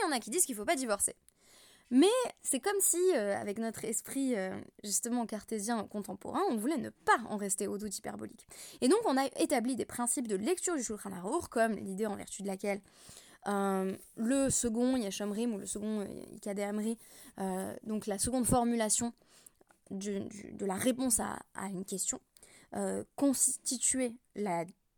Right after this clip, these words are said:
conclusion du Shulchan Aruch. On a établi ce genre de règles parce qu'on n'a pas envie de rester sur un doute. Et en fait, en matière halachique, euh, on a envie d'avoir des positions, euh, tranchées. Et du coup, ça me,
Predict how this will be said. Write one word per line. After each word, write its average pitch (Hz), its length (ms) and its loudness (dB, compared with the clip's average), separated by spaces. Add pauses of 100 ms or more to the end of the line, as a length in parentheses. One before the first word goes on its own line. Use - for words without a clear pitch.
(160)
conclusion 285 460 4
du 117 80 2
Shulchan - 300 -8
Aruch. - 340 -2
On 247 100 6
a - 140 4
établi 294 320 4
ce 254 120 0
genre 208 140 -2
de 196 80 -2
règles 208 300 -2
parce - 140 -2
qu'on 294 80 0
n'a 330 120 6
pas 381 160 4
envie 392 220 2
de 381 40 -2
rester 302 240 0
sur 208 220 0
un 196 80 -2
doute. - 240 -10 (640)
Et 233 80 2
en 226 80 2
fait, 466 180 -2
en 349 60 -2
matière 262 320 2
halachique, 247 480 0 (420)
euh, 208 320 -2 (100)
on 247 160 4
a 247 80 2
envie 269 240 -2
d'avoir 302 240 2
des 262 80 0
positions, 240 640 0
euh, 202 180 -2 (200)
tranchées. - 420 0 (560)
Et 285 100 0
du 262 140 -2
coup, 415 140 -2
ça 262 180 2
me, 202 420 -4